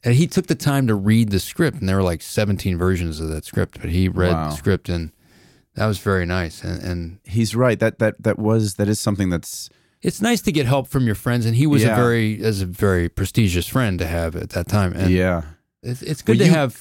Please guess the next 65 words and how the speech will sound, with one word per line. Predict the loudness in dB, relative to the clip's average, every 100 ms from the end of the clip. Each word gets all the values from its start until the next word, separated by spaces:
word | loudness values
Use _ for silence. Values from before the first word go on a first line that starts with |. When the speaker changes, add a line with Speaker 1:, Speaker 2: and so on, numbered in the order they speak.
| -2
Speaker 1:
you | 2
know, |
Speaker 2:
you | 4
did | 4
Speaker 1:
you | 4 4
and |
Speaker 2:
that | 4
Speaker 1:
I | 2
Speaker 2:
for |
Speaker 1:
help | 0 0
each | -2 -2
other. | 2
Speaker 2:
Yeah, | 2
you | 2 2
gave | 2 2
me | 2 0
the | 0
best | 0 0 -2 -8
advice | -2 -2 -2 -4
on, | -2 -2 -2
uh, | -2 -4 -8 _
when | 0 4
we | 4
were |
doing | 2 2
that | 0
play. | 0 2 2 2 -2 -6 -20 -20
Sam | -6 0 2
and | 2
I |
were | 0
doing | 0 -2
a |
play, | 0 0 0
and, | 0
and, | -2 -4 -4
and, | -4 -2 0
um, | -2 -2 -6 -10 _ -2
we | 0
had | 2
both | 2 2
had | 0
movies | 2 2 0 -2
we | -2
were | -2
about | -4
to | -4
go | -4 -2
do. | 0 2 0 0
And, | 0
Speaker 1:
Yeah. | 2 -2 -6 0
Speaker 2:
and | 2
yours | 4 2 0
was | -6 0
Heist, | 0 0 -4 -14 -12 -8
uh, | -2
the | 2
Speaker 1:
Yes. | 2 2
Speaker 2:
David | 2
Mamet | 2 2 0
movie, | -2 -2
which | -2 -2
was, | -4 -4 -8 -20 -16 -8
and | -2
so | -2